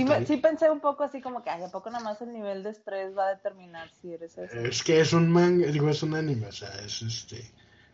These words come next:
Speaker 1: no deja de ser caricatura para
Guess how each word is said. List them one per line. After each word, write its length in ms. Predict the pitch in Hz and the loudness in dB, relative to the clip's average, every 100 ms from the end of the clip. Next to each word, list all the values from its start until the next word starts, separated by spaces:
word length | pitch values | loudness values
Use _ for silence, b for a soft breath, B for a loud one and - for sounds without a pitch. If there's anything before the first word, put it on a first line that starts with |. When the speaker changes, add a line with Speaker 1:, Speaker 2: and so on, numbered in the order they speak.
| b - | b -6
Speaker 1:
no 160 | 120 | -2
deja 240 | 131 135 151 | 0 0 0
de 60 | 131 | 0
ser 160 | 131 | -2
caricatura 640 | - 143 123 117 123 120 113 - - - 107 - - | 0 0 0 -2 -2 -2 -2 -4 -10 -16 -16 -18 -12
para 160 | - | -8